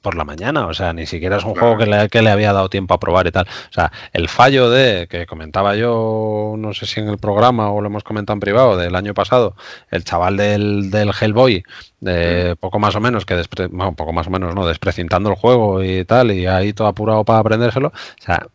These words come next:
Speaker 1: mm,
Speaker 2: Sí,
Speaker 1: ¿en
Speaker 2: sí,
Speaker 1: serio,
Speaker 2: está claro.
Speaker 1: en serio no tienes la oportunidad de a la asociación de las leds, que son los que te llevan de voluntarios, mandarles copias de los juegos antes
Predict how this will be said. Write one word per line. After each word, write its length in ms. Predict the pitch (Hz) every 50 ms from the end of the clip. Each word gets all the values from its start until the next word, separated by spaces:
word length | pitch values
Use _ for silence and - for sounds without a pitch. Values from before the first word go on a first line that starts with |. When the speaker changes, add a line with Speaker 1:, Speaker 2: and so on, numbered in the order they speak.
| _ _
Speaker 1:
mm, 720 | 82 82 80 80 78 80 80 80 76 73 73 71 - - - - - _ - _ _ _ _ - - - - -
Speaker 2:
Sí, 140 | - - 131
Speaker 1:
¿en 40 |
Speaker 2:
sí, 100 | - -
Speaker 1:
serio, 200 | 113 107 113 117 120 123
Speaker 2:
está 40 | -
claro. 140 | 113 107 -
Speaker 1:
en 60 | -
serio 460 | 117 117 117 127 131 131 131 131 127
no 240 | 127 123 127 127 120
tienes 480 | 113 - 127 127 123 127 123 120 113 117
la 100 | 120 117
oportunidad 640 | 110 117 117 113 - 120 113 113 113 123 127 123 110
de 260 | 107 107 107 107 110
a 680 | - 107 104 104 107 104 104 101 101 101 104 104 104 104
la 120 | 104 104 98
asociación 760 | 98 - 101 - - 95 90 - - 120 120 120 120 117 117
de 440 | 117 117 117 117 113 113 113 110 110
las 200 | 110 107 98 107
leds, 260 | 113 117 117 107 -
que 120 | - -
son 140 | 90 110 110
los 120 | 104 101
que 80 | - 107
te 140 | 98 104 101
llevan 260 | 104 104 107 107 107
de 60 | 107
voluntarios, 600 | 104 104 104 104 101 113 113 113 113 110 101 101 - - - - - - - _ _
mandarles 500 | - 104 98 95 95 98 98 101 95 -
copias 280 | - 117 - 110 101 98
de 80 | 101
los 120 | 98 92 92
juegos 320 | - 107 101 95 90 -
antes 520 | 107 113 113 107 110 107 104 104 98 -